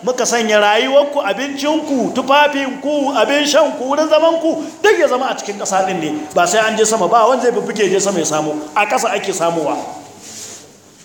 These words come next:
"Qalilan ma tashkurun," la ya ka kaɗan ne kuke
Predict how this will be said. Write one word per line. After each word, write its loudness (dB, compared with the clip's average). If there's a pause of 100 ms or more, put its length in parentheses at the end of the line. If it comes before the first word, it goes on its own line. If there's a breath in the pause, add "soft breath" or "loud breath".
(380)
"Qalilan 4
ma 2
tashkurun," -2
la 4
ya 4
ka 0
kaɗan 0
ne 0
kuke -2